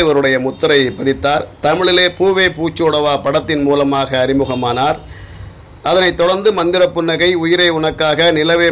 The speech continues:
மலரே, சின்னத்தம்பி பெரியதம்பி போன்ற படங்களில் நடித்து ரசிகர்கள் மட்டுமல்லாமல் சினிமா பிரபலங்களும் இவர் பின்னாடி சுத்தினவங்க ஏராளம், ஏராளம். ஆனால் இன்று வரை எந்த விதமான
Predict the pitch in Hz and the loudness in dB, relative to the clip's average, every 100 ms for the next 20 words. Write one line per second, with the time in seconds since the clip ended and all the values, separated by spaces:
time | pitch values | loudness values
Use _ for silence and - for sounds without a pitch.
0 | 156 151 151 170 165 165 170 170 160 165 | 2 0 2 0 0 -2 0 -2 0 -2
1 | 151 156 151 147 147 143 143 135 131 123 | 0 2 2 0 0 0 0 2 2 2
2 | 117 104 143 151 151 139 135 143 143 131 | 0 0 0 2 2 2 2 0 0 2
3 | 143 139 180 175 160 139 135 170 156 143 | 2 2 0 2 2 0 0 -2 0 0
4 | 139 143 175 165 170 190 202 196 - 170 | 0 -2 -4 -4 -2 0 0 -2 -2 -4
5 | 170 165 165 170 190 175 156 143 151 160 | -2 -2 -2 -4 -4 -4 -4 -4 -4 -2
6 | 160 151 143 127 - - - - - - | 0 0 -2 -6 -12 -20 -20 -20 -20 -20
7 | - - - - - - 170 147 165 139 | -20 -20 -10 -4 -2 0 2 2 2 2
8 | 131 143 151 151 160 - - 127 139 139 | 4 4 2 0 -2 -8 -8 -4 0 0
9 | 131 123 - - - - - - - - | -2 -6 -12 -20 -20 -20 -20 -20 -20 -20
10 | - - - - - - 202 233 202 220 | -20 -18 -18 -18 -10 -4 0 0 0 -4
11 | 247 220 202 220 180 175 185 202 185 170 | -2 0 2 0 0 -4 -6 -6 -4 -6
12 | 156 | -4